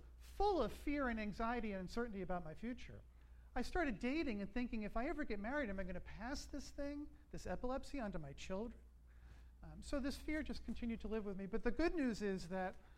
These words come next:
um, through my decision when I was sixteen to accept Jesus Christ, my story changed.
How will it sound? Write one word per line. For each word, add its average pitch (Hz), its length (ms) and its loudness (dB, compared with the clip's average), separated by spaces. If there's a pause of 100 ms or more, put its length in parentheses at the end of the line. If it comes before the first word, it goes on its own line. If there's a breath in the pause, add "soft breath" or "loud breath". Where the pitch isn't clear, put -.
(160 loud breath)
um, 180 440 -2 (280 soft breath)
through 294 240 2
my 247 180 4
decision 226 560 2
when 196 140 4
I 202 80 4
was 190 140 0
sixteen - 500 0
to - 80 0
accept 214 400 0
Jesus 175 340 -4
Christ, 262 680 -4 (560 soft breath)
my 226 180 -2
story 208 320 -2
changed. 180 540 -6